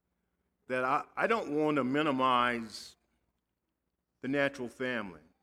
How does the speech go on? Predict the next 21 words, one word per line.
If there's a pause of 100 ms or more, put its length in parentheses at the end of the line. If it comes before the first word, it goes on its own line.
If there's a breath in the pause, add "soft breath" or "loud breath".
(160)
It's
good
that
we
have
the
natural
family.
It's
important (520)
that
we
have
the
natural
family. (1600)
But
I
want
to
maximize